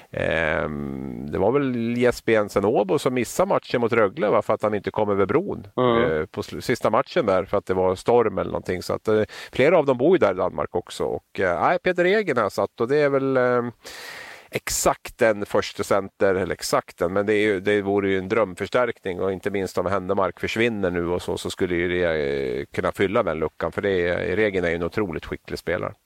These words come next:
Speaker 2: Efter att ha varit lagkapten fyra år i rad i, i,
Speaker 1: Mm.
Speaker 2: i Jokkeret också. Det är inte många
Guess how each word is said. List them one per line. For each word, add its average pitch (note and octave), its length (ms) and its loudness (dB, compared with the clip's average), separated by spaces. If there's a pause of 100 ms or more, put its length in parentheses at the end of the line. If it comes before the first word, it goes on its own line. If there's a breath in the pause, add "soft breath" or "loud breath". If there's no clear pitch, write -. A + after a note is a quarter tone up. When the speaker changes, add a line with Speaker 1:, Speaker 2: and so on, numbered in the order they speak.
(240)
Speaker 2:
Efter - 220 -4
att A#2 60 0
ha A#2 60 2
varit A#2+ 140 4
lagkapten A#2+ 720 4 (100)
fyra A#2 340 6
år A2+ 260 6
i G#2+ 40 2
rad B2 380 8 (100)
i, G#2+ 300 2
i, G#2+ 420 0
Speaker 1:
Mm. E2 140 -4
Speaker 2:
i - 40 -2
Jokkeret B2+ 460 4
också. A2+ 260 -2
Det A#2+ 80 2
är B2 40 4
inte A#2 240 2
många C#3+ 260 6